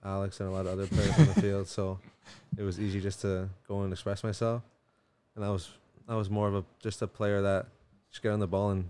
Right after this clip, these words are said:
Speaker 1: try and dribble, and I was all left foot, so
Speaker 2: Mm-hmm.
Speaker 1: as long as I can do that, I, I was okay at that age. <laughs>
Speaker 2: And you were, you were running, like, left wing at that time, right
Speaker 1: Yeah,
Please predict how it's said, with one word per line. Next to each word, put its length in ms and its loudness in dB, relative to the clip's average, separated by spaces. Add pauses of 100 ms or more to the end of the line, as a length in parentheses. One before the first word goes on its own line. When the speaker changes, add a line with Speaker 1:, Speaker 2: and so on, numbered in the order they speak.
(120)
Speaker 1:
try 180 0
and 120 2
dribble, 320 2
and 80 0
I 40 2
was 120 2
all 180 4
left 220 0
foot, 260 0
so 240 -2
Speaker 2:
Mm-hmm. 220 -8 (580)
Speaker 1:
as 80 -6
long 180 2
as 100 2
I 80 4
can 160 2
do 160 4
that, 440 4
I, 40 0
I 40 4
was 160 2
okay 300 2
at 100 2
that 180 2
age. 300 -2 (160)
<laughs> 140 6
Speaker 2:
And 160 4
you 180 10
were, 80 0
you 140 8
were 100 12
running, 220 12
like, 140 10
left 260 10
wing 160 10
at 120 8
that 180 10
time, 220 8
right 140 10
Speaker 1:
Yeah, 60 10